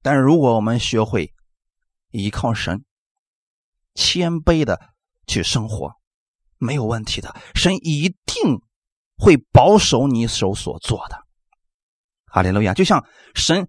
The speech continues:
已经改变了雅各的哥哥以扫的心一样，即便，即便你不用那样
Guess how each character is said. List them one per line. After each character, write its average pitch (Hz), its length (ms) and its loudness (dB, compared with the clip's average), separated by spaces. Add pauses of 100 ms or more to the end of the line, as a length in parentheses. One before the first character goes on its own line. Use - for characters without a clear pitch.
已 175 160 2
经 233 240 2
改 139 340 2
变 226 260 6
了 185 160 4
雅 120 380 2
各 170 400 4
的 117 220 2 (300)
哥 277 220 4
哥 185 260 0
以 190 300 6
扫 104 280 0
的 107 100 -2
心 120 280 2
一 98 100 -8
样， - 220 -12 (380)
即 277 260 2
便， 302 360 0
即 247 220 4
便 269 280 6
你 220 120 6 (400)
不 311 140 6
用 330 200 6
那 302 80 6
样 240 200 4